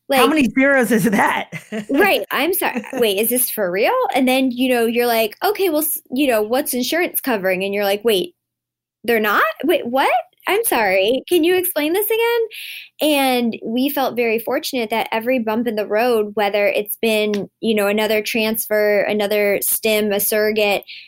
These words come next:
Speaker 2: we feel very blessed that we were able to do that. And just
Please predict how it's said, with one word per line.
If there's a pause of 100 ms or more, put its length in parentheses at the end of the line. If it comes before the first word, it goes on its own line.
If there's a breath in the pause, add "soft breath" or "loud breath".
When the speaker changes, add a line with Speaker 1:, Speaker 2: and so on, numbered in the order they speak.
(320 loud breath)
Speaker 2:
we
feel
very
blessed
that
we
were
able
to
do
that. (140)
And (540 soft breath)
just